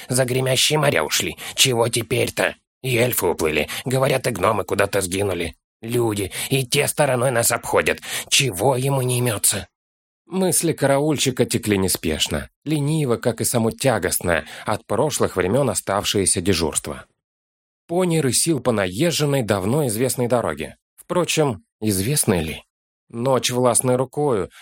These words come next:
смыла привычные краски, дав на время иную личину каждому предмету и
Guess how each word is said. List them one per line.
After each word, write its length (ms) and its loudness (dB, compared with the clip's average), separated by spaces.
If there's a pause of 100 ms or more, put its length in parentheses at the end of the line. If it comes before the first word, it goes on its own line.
(140)
смыла 380 0
привычные 540 0
краски, 540 -2 (200)
дав 300 0
на 160 2
время 340 2
иную 500 2
личину 460 0
каждому 400 0
предмету 480 -2
и 300 0